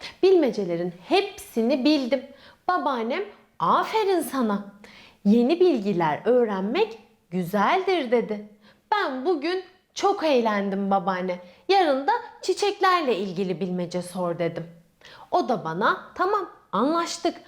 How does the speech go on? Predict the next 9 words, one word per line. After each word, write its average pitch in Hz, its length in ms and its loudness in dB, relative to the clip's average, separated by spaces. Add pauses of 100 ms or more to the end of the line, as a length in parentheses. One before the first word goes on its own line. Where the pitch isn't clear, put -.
(120)
Hadi 185 260 0
şimdi 294 600 0 (240)
yemeğe 170 380 0
gidiyoruz." 277 600 0
dedi. 202 340 0 (580)
"Akşam 403 440 -2
yemeği 262 440 0 (220)
çok 175 340 -6
güzeldi. 160 640 -4